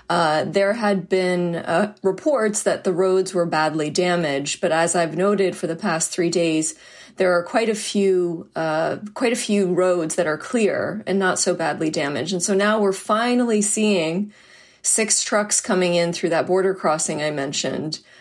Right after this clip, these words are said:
Uh, but this is old aid. This is, you know, food. This was stuff that was in warehouses that they're bringing to people. This isn't sort of search and rescue equipment and things like that.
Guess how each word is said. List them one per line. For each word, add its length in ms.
Uh, 260
but 180
this 120
is 100
old 300
aid. 340
This 160
is, 360
you 60
know, 120
food. 560
This 180
was 140
stuff 220
that 120
was 120
in 180
warehouses 680
that 120
they're 120
bringing 360
to 100
people. 400
This 140
isn't 360
sort 200
of 40
search 280
and 100
rescue 340
equipment 460
and 100
things 240
like 180
that. 360